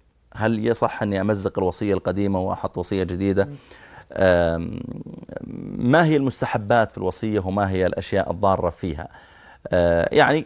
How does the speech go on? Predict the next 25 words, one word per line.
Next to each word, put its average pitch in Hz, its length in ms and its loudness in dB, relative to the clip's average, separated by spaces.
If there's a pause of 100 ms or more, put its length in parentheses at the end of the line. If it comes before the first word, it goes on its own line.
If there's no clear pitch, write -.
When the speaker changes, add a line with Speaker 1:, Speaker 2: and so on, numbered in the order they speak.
(100)
Speaker 1:
كلام 160 260 4
حول 107 180 0
هذه 92 140 0
الوصية، 85 360 -2
وأسأل 139 360 4
الله 156 200 2
تكفيها 131 360 -2
الحلقة، 117 360 0
لأن 85 240 -4
حقيقة 107 320 -4
معي 101 220 0
نقاط 104 360 -2
كثيرة 101 400 0 (340)
نحاول 123 300 4
نحن 113 180 -4
نمر 101 240 -2
عليها 107 300 0
بسرعة. 90 420 -4 (460)
آه، - 180 -4 (100)
طبعا، 165 200 6
لماذا 202 320 6
نحن 143 220 0
تكلمنا 120 440 0
عن 107 100 -4
الوصية؟ 85 540 -6